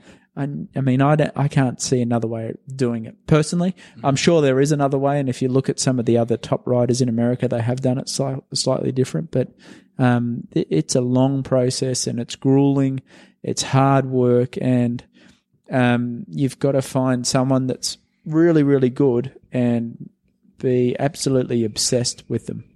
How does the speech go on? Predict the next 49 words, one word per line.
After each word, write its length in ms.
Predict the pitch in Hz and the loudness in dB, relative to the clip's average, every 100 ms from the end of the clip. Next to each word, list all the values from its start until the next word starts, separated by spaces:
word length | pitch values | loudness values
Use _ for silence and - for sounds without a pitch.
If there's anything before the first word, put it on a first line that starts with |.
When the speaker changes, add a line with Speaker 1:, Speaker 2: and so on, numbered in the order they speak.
| _ | _
Speaker 2:
Yeah. 160 | - 254 | -10 -8
Well, 120 | 160 185 | -2 2
your 160 | 381 | 2
guys 280 | 311 185 127 | 2 0 2
are, 180 | 123 104 | -2 -4
Speaker 1:
Yeah. 180 | 131 117 - _ | -8 -8 -12 _
Speaker 2:
your 120 | 208 247 | -6 -2
guys 200 | 180 117 | -2 -2
are 40 | |
cleaning 320 | - 135 120 110 | -2 -2 0 -4
stalls 540 | - 120 123 151 135 | -4 -8 -8 -8 -6
and, 200 | 113 107 | -8 -8
and 120 | 117 | 2
Speaker 1:
Oh, 80 | 139 | 4
Speaker 2:
doing 100 | 120 | 4
Speaker 1:
they're 140 | 127 120 | 4 2
Speaker 2:
everything. 140 | 120 | 2
Speaker 1:
hard, 140 | 117 120 | 0 0
mate. 160 | 127 | 0
And 180 | 143 156 | 2 2
they, 240 | 160 147 - | 2 2 0
they're, 340 | 165 156 123 127 | 0 0 -2 -2
I 60 | |
mean, 240 | 135 131 143 | 0 0 0
they're 260 | 160 127 120 - _ | -2 -2 -4 -16 _
workers. 520 | 123 123 120 120 120 | -4 2 2 0 -4
I 60 | 127 | 0
mean, 180 | 131 131 | 2 2
I'm 180 | 135 131 | 2 0
so 280 | - 127 123 | 2 2 2
thankful 380 | 120 120 - | 0 -2 -4
for 120 | 127 139 | -8 -6
them. 360 | 139 131 - | -4 -4 -2
I 60 | 151 | -2
mean, 220 | 143 143 | 0 0
they're 180 | 160 139 | 0 0
out 220 | 120 123 - | -2 -4 -4
there 200 | 120 117 | -4 -2
till 380 | - 120 123 - _ - - _ _ _ - | -4 -6 -6 -16 _ -20 -20 _ _ _ -4
eight, 160 | 127 | -2
nine 200 | - 113 | 2 0
o'clock 280 | 113 123 120 | 0 -2 -2
at 60 | 127 | 0
night 280 | 123 135 - | 0 -2 -2
some 160 | 131 | -4
nights. 380 | 127 127 - - | -4 -6 -8 0
I 20 | |
mean, 220 | 131 131 | 2 4
they're, 240 | 139 135 | 4 2